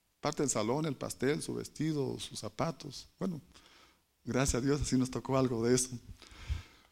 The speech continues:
Pero los judíos así le hacían. Entonces Jesús estaba en la religión judía, él estaba diciendo de esta manera. Jesús mi-, mismo quiere que estemos con él y él desea compartir lo que él tiene con nosotros.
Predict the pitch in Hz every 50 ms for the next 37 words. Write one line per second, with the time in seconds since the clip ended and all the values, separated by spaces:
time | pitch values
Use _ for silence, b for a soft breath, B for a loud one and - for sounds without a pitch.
0 | B B _ - 170 180 180 180 175 147 - - - - - - - - - -
1 | - - - 170 175 170 170 175 175 208 240 240 190 185 185 175 208 214 214 208
2 | - - 233 233 208 170 143 131 - 185 202 190 170 175 147 - 185 185 185 190
3 | - - 160 165 165 151 139 135 131 127 127 131 131 120 135 147 156 - 214 180
4 | 165 147 147 147 131 123 123 127 123 127 - 120 120 127 127 - - - - _
5 | _ - - _ _ _ _ _ _ _ - 120 117 - 123 127 135 131 120 113
6 | - 143 139 143 131 139 160 165 143 - B B B B B B B B B -
7 | - 151 143 - 214 233 208 196 190 190 185 165 - 165 165 208 208 160 151 156
8 | 151 - 175 185 185 175 160 - - 165 170 170 - 214 185 156 143 139 143 147
9 | - - B B B B B B B B B - 160 170 196 208 208 196 208 -
10 | - 180 180 190 175 185 170 139 - 151 143 - - 143 147 165 180 180 175 165
11 | 139 - - 131 151 170 165 - - 175 180 180 185 170 175 170 160 147 - 180
12 | 202 220 - 170 156 123 - - - -